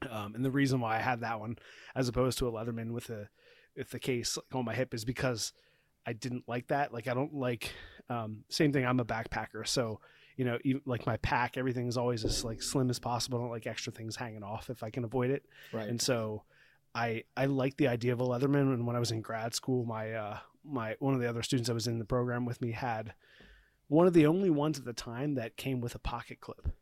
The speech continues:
Speaker 1: and it was fairly slim, and he would, like, wear it in his pocket. And I was like, "Oh, that's so cool." And it was, you know, standard traditional Leatherman, like, you know, very geometric. And so I went to look for one like that, and there were no,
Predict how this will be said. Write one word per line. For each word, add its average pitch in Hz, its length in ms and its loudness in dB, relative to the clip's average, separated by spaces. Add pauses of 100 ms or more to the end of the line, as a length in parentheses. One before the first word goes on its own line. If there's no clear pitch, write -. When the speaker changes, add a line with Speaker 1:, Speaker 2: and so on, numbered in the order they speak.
Speaker 1:
and 135 120 0
it - 20 4
was 127 160 2
fairly 156 320 4
slim, 127 580 0 (140)
and 117 100 -4
he 135 120 6
would, 127 100 4
like, 110 160 -6
wear 123 80 -2
it 113 40 -6
in 110 60 -12
his 113 100 -6
pocket. 120 320 -2
And 113 120 -10
I 120 40 -8
was 117 120 -10
like, 120 140 -14
"Oh, 143 100 -4
that's 123 140 -8
so 131 160 0
cool." 127 260 4
And 113 80 -2
it 110 60 -4
was, 110 180 -4 (380)
you 135 80 4
know, 123 140 4
standard 123 440 0
traditional 123 560 0
Leatherman, 120 500 -2
like, 107 240 -10 (380)
you 127 80 -4
know, 113 220 -4 (320)
very 127 200 4
geometric. 120 640 2
And 127 160 -2
so 117 360 0 (800)
I 135 80 0
went 123 180 0
to 131 80 -2
look 123 180 -2
for 113 400 -8
one 127 160 -2
like 113 160 -6
that, 120 160 0
and 120 80 -6
there 123 80 -4
were 117 100 -4
no, 123 220 2